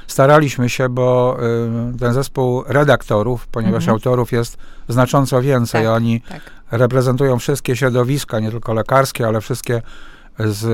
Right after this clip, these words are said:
Speaker 1: mm, systemu ochrony zdrowia, które zajmują się tym problemem. To i fizjoterapeuci, i psychologowie, i dietetycy,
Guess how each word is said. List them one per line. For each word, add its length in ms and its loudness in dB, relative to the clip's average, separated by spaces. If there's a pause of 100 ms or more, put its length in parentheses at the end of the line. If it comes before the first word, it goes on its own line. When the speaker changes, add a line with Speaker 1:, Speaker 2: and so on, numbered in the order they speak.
(420)
Speaker 1:
mm, 340 -6
systemu 480 2
ochrony 320 2
zdrowia, 380 2
które 220 0
zajmują 520 2
się 260 -2 (380)
tym 180 -2
problemem. 560 2
To 120 -4
i 80 -4
fizjoterapeuci, 920 -2
i 60 0
psychologowie, 840 -2
i 60 -2
dietetycy, 720 -2